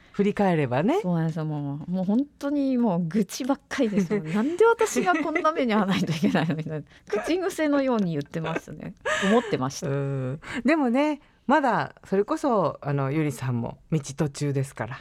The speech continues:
Speaker 2: はい、はい。
Speaker 1: まだまだこれからね、
Speaker 2: まだまだ。
Speaker 1: いろんな体験をしながら、
Speaker 2: やっとです。
Speaker 1: 経験をしながら、あ、伸びていくんだというふうに思いますが、
Speaker 2: はい。
Speaker 1: じゃあ最後になりますが、これからそんな岩井ゆりさんが思い描く将来、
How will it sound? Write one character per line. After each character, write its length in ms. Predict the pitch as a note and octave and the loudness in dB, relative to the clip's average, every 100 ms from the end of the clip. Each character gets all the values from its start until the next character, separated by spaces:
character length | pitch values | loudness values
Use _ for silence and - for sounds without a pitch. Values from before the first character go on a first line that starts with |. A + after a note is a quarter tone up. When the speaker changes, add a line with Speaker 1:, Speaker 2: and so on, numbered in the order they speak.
| - | -6
Speaker 2:
は 320 | A3+ D4 A#3 | 0 2 2
い、 60 | F3 | 2
は 120 | G3 | 0
い。 20 | |
Speaker 1:
ま 20 | |
だ 100 | G3+ | 2
ま 120 | E3 | 0
だ 120 | C#3+ C3+ | -2 -2
こ 100 | C3+ | -4
れ 100 | C3+ | -2
か 140 | C#3 | -2
ら 100 | C#3 | 0
ね、 140 | G#3+ | 0
Speaker 2:
ま 160 | F#3+ A3+ | 2 0
だ 160 | C#4+ G#3+ | 2 2
ま 120 | F#3 | 2
だ。 300 | D#3 C#3 B2+ | 2 0 0
Speaker 1:
い 80 | F3+ | 0
ろ 100 | E3+ | 0
ん 40 | |
な 60 | C#3+ | 0
体 0 | |
験 300 | D3 C3 C#3+ | 0 0 0
を 60 | |
し 140 | - C#3+ | -2 -2
な 100 | C#3+ | 0
が 100 | C#3 | -2
ら、 80 | C3+ | -4
Speaker 2:
や 60 | |
っ 20 | - | -4
と 20 | |
で 0 | |
す。 40 | |
Speaker 1:
経 140 | D#3 C#3+ | -4 -2
験 200 | D#3 D#3 | -4 -4
を 60 | |
し 140 | - E3+ | -4 -4
な 100 | E3+ | -2
が 120 | D#3 | -2
ら、 200 | E3 - - - - A#3+ E3 | -2 -4 -14 -16 -16 -8 -2
あ、 240 | D#3+ D#3 | 0 0
伸 160 | E3+ E3 | 0 0
び 100 | D3+ | 2
て 240 | D3+ D3 | 2 0
い 160 | C3+ C3+ | -4 -2
く 160 | F3+ | 0
ん 60 | E3+ | 2
だ 100 | D3 | 0
と 140 | C#3+ | -2
い 40 | C#3 | -2
う 40 | |
ふ 80 | C#3+ | -2
う 80 | C#3 | -2
に 80 | |
思 180 | D3 E3+ | 0 2
い 60 | F#3 | 2
ま 160 | G3 | 0
す 160 | - E3 | -2 -2
が、 300 | E3 G#3+ E3 | 0 0 -2
Speaker 2:
は 160 | C#3 F#3+ | -2 -2
い。 80 | F3 - - | -2 -10 -6
Speaker 1:
じ 80 | D#3 | -4
ゃ 40 | |
あ 20 | C#3+ | 0
最 180 | G3 | 0
後 140 | F3+ F3+ | 2 2
に 60 | |
な 100 | E3+ | 2
り 100 | E3 | 2
ま 140 | E3 F#3 | 2 0
す 120 | F3+ | 0
が、 300 | F3 E3+ E3 | 0 0 -2
こ 100 | - | -2
れ 100 | D#3 | -2
か 120 | D#3+ | -2
ら 220 | D#3+ E3+ - - | 0 0 -2 -4
そ 200 | F3 F#3 | 0 2
ん 200 | F#3+ G3 | 2 2
な 220 | A#3 - _ | 0 -2 _
岩 240 | C#3+ E3+ F3+ | -4 0 2
井 80 | F#3 | 2
ゆ 100 | G3 | 0
り 80 | |
さ 200 | F#3 F3+ | 0 -2
ん 80 | E3 | 0
が 280 | D#3+ D#3 - | 0 -2 -2
思 200 | D3+ E3 E3+ | 0 2 2
い 80 | |
描 160 | E3 E3 | 0 -2
く 200 | - C#3+ | -2 -6
将 240 | - C4 | 0 0
来、 240 | A#3 D#3+ | 2 -2